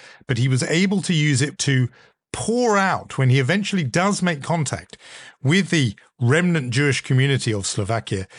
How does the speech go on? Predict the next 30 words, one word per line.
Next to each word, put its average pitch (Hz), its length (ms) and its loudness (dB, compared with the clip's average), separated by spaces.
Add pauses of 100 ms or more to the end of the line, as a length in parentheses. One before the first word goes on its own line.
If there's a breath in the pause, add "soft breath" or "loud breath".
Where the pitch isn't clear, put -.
(140 loud breath)
he 185 180 2
is 170 100 2
able 185 280 0
to, 180 240 -2
in 170 100 0
effect, 131 280 -4
dictate - 760 -4 (600 loud breath)
the 156 200 0
data 143 840 -2 (180)
of 143 300 -2
death 139 520 -2 (460 soft breath)
to 175 380 2
the 127 120 0
people, 147 580 -2
the 120 220 -2
Slovak 160 500 -2
Jewish 131 340 -2
leaders 135 320 0
who 127 200 0
write 156 360 0
down 123 540 -2 (300 loud breath)
every 170 300 0
word 160 260 2
he 120 100 2
tells 185 380 -2
them. 113 140 -2
He 165 160 2
and 180 100 0
Fred 147 220 -2
together 131 400 0